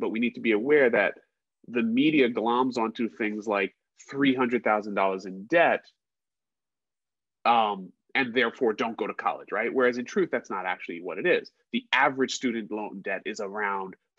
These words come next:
forty thousand, I believe is the last number I've seen, right? That's the average or the median debt,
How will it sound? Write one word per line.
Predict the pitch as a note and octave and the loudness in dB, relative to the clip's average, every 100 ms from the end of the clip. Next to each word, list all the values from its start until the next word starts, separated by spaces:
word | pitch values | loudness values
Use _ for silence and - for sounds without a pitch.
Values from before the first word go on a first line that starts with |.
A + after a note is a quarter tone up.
| _ _ | _ _
forty | D3 C3 G#2+ | 2 2 0
thousand, | - A2 G#2+ G2+ | 0 0 0 -6
I | F#2+ | -10
believe | G2 G2 | -10 -10
is | F#2 | -8
the | |
last | F#2 F#2+ - | -2 -2 -2
number | E2+ - | -4 -2
I've | F#2 F2+ | -2 -4
seen, | - - - _ _ _ - | -10 -14 -18 _ _ _ -4
right? | F2+ G2 | -2 0
That's | A2 A#2 | -2 -4
the | - | -2
average | A2 A2+ A2+ G#2+ | 0 0 -2 -6
or | |
the | G2 | -6
median | G2+ A2+ G#2+ F2 E2 | -8 -8 -8 -12 -8
debt, | F2+ | -8